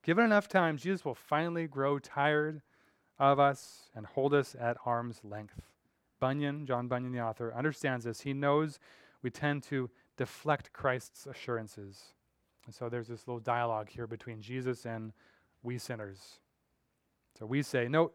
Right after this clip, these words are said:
no, wait," we say, cautiously approaching Jesus. "You don't understand. I've really messed up in all kinds of ways." "I know," he responds. "Well, you know most of it, sure.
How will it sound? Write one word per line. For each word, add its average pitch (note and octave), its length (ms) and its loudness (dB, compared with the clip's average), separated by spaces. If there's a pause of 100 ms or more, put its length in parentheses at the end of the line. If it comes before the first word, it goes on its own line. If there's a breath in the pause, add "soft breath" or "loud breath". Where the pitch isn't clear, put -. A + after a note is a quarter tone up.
no, F#3+ 160 6
wait," F3+ 360 4 (380)
we A#2 80 -6
say, A2 240 -4
cautiously C3 520 0
approaching A#2+ 420 -4
Jesus. B2 280 -2 (460 loud breath)
"You E3 80 0
don't F#3+ 160 6
understand. E3 720 4 (720)
I've C3+ 100 0
really F#3+ 200 8
messed E3+ 360 4
up C3+ 320 4
in C3+ 60 0
all E3+ 220 8
kinds D#3 340 0
of C3+ 80 0
ways." A#2 560 -2 (1040)
"I C3+ 100 -8
know," D#3 240 -4 (800)
he G#2+ 60 -12
responds. G2+ 640 -14 (960 soft breath)
"Well, - 220 -10
you G3 160 -2
know G#3+ 140 10
most F#3 320 6
of B2+ 80 -2
it, A2+ 140 -4
sure. A#2+ 560 2